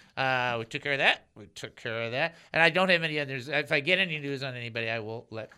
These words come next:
let people know, but I don't have anything new on, uh, most. We, we got a lot now. See, you, it used to be, like, one person or two people. Now we're at, like, the twenty. <laughs> It's like twenty different people we're praying for. It's like, okay. So when you're praying, by the way, for the audience,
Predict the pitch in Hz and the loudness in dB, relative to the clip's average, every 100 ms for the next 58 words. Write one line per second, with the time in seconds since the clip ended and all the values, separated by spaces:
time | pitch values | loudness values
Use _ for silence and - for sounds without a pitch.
0 | _ 131 123 123 107 104 98 98 98 110 | _ -8 -6 -8 -8 -8 -8 -6 -8 -8
1 | 107 104 104 98 95 98 90 87 _ _ | -8 -10 -10 -12 -12 -10 -10 -14 _ _
2 | _ - - _ - 107 98 92 95 - | _ -20 -20 _ -8 -4 -4 -6 -10 -8
3 | 92 90 92 95 - 147 170 311 294 269 | -8 -8 -10 -14 -14 -16 -14 -12 -10 -8
4 | 117 135 175 120 135 143 - 156 156 156 | -4 -2 -4 -4 -6 -6 -8 -10 -10 -8
5 | 170 - 139 - 156 - _ _ 240 233 | -12 -14 -16 -18 -20 -20 _ _ -14 -6
6 | 175 143 123 - 131 131 135 127 123 98 | -4 -2 -2 -4 -6 -4 -4 -4 -6 -12
7 | - 117 120 107 - - _ 131 180 143 | -10 -10 -8 -10 -12 -20 _ -2 0 0
8 | 123 117 101 82 76 - 135 135 123 92 | 0 -2 -4 -10 -16 -10 -6 -6 -6 -12
9 | 85 - - - - - _ - - 147 | -12 -16 -20 -20 -20 -20 _ -14 -12 -12
10 | - 127 135 127 139 131 120 123 110 117 | -12 -10 -8 -6 -8 -10 -10 -10 -10 -10
11 | 113 104 90 98 85 95 226 196 170 - | -10 -12 -14 -12 -12 -12 -12 -14 -16 -20
12 | - - - - 131 233 220 165 196 175 | -20 -20 -12 -4 4 6 4 8 10 10
13 | 139 127 120 117 113 117 143 139 127 135 | 8 4 6 4 4 4 0 0 2 4
14 | 131 143 117 | 6 4 0